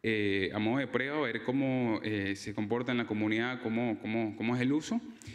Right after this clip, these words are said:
De, de luego de un año se valora si este sistema, se, eh, esta funcionalidad se pasa a, a, este sistema se pasa a una funcionalidad de milacnid o se da de baja directamente porque no, no, no aportó lo suficiente.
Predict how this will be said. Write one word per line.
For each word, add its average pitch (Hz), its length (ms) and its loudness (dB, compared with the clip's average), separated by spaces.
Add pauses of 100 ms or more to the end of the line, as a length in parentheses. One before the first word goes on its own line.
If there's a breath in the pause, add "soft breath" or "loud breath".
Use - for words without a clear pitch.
(440 loud breath)
De, 123 540 0
de 131 60 2
luego 139 260 2
de 165 120 0
un 160 80 2
año 180 160 0
se 180 100 0
valora 123 540 2
si - 180 2
este 139 440 0
sistema, 127 420 0
se, 110 160 0 (100)
eh, 117 220 2
esta 127 160 0
funcionalidad 123 480 2
se 123 120 -4
pasa 120 380 0
a, 113 200 0 (260)
a, 101 500 -2 (140)
este 127 240 0
sistema 139 320 0
se 123 100 0
pasa 117 180 0
a 139 40 4
una 139 80 0
funcionalidad 120 540 2
de 120 40 0
milacnid 131 460 2 (400 loud breath)
o 202 200 2
se 151 180 0
da 117 180 0
de 131 80 0
baja 131 260 0
directamente 131 640 2
porque 123 260 0
no, 104 300 2
no, 101 240 0 (420 loud breath)
no 113 280 2
aportó 120 420 2
lo 123 100 0
suficiente. 139 640 2